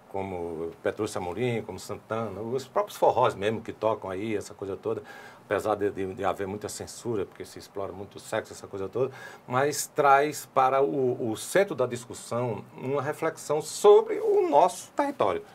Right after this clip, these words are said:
e não o, o que tá vindo pela mídia, porque antes a gente tinha uma influência muito grande pela mídia. É tanto que, que a, aqui a, a,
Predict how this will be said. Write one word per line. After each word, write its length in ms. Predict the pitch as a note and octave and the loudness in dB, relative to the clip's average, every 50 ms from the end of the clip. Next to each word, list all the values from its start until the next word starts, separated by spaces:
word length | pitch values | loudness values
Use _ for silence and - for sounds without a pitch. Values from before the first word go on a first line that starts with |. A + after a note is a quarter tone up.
| - - - - | -20 -20 -2 0
e 80 | F#3+ | 2
não 320 | F#3+ E3+ C#3 B2+ C#3 E3 F3+ - - - - - - - - - - - - - | 2 2 2 0 0 -4 -6 -12 -18 -20 -20 -20 -20 -20 -20 -20 -20 -20 -18 -8
o, 220 | - C#3+ C3+ C3 - - | -4 -2 -2 -2 -2 -4
o 120 | C3+ A#2 | -6 -4
que 120 | A2+ B2+ C#3 | -4 -4 0
tá 140 | C#3 C#3+ C3 | 2 2 2
vindo 280 | - - B2+ C#3 C3+ B2+ B2 - | 2 -2 -4 -4 -4 -8 -6 -4
pela 160 | - E3 E3 D#3 | -2 0 0 0
mídia, 320 | C#3 B2 A#2 G#2+ G2 G#2 | 0 -2 -2 -2 -4 -6
porque 180 | - - - F#3+ | -4 -2 0 0
antes 360 | F3+ F3+ F#3+ G4+ - - - | 2 2 0 -2 -2 -2 -4
a 80 | G3 | -2
gente 320 | F#3+ G#4 G4+ - - F3 D#3+ | -2 -2 -4 -4 -6 -12 -8
tinha 180 | - E3 E3 | -6 -6 -4
uma 120 | E3+ F3 E3+ | -4 -4 -6
influência 460 | D#3+ - D#3+ D3+ D#3 E3 D#3 - F3 | -6 -4 -2 -2 -2 -2 -4 -4 -4
muito 300 | F3 F3 F#3 G3 - A3 | -4 -2 -4 -4 -4 -4
grande 300 | F3 E3 D#3 F3 F#3+ G#3 G3+ - - - - - | -2 -2 -2 0 2 0 0 0 -6 -14 -2 0
pela 200 | B3+ B3+ D4 F#4+ | 2 2 2 2
mídia. 340 | E4+ D4 C#4 D#3 - - - - - - - - - - - - | 0 0 0 0 -2 -2 -2 -8 -18 -20 -20 -20 -20 -12 -6 -6
É 80 | A#2+ | -4
tanto 340 | - B2+ C3 C3+ C3+ E3 D#3+ | -2 0 -2 0 -2 -4 -6
que, 280 | D#3+ F3+ E3+ D3+ B2+ B2 | -6 -4 -2 -2 -2 -4
que 360 | B2+ C3 B2+ A#2 A2+ G#2+ G2+ | -4 -4 -2 -2 0 0 0
a, 320 | G2 - - - C2 - | 0 0 -2 -4 -6 -6
aqui 300 | F#2+ - - - G2+ F#2+ | -8 -10 -8 -6 -2 -2
a, 80 | F2 F2 | 0 0
a, 1000 | - - - - - E2+ E2+ - - - - - - - - - - - - | -2 -4 -6 -8 -8 -8 -8 -8 -8 -10 -10 -12 -14 -12 -12 -12 -12 -12 -14